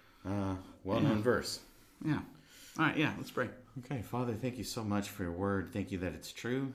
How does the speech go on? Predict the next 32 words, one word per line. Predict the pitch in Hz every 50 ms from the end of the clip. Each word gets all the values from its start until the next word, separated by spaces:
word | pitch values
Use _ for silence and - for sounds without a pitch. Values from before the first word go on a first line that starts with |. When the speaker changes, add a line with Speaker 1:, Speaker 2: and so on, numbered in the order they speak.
| 131 -
Speaker 1:
Thank | 92 90 87 -
you | 87
that | 87 85 82
it | - -
guides | - 90 101 107 110 110 -
us. | 123 120 117 107 - - - - - - - 123
Um, | - - - - -
I | -
pray | - - 92 87
that | 80 82
your | 82 82
Holy | 95 92 82
Spirit | - - - - 92 85 - -
would | 82 -
open | 90 85 - 85 82
our | 78 80 82
eyes | 80 85 85 82 87 82 - -
to | - 98
see | - - - 107 107
it, | 110 113 - - - - - - - - - - - - _ _ _ - - -
um, | - 82 90 - -
and | 85 85 82 82
to | - - 85
make | 82 85 82 82 82 87
application. | 85 82 - - - - 98 101 101 - - 101 95 95 98 -
And | - 87
I | 85
pray | - - 107 98
that | 90 90
it | 90 - -
would | 87 82 78 78
be | 95 87 85 82 80 -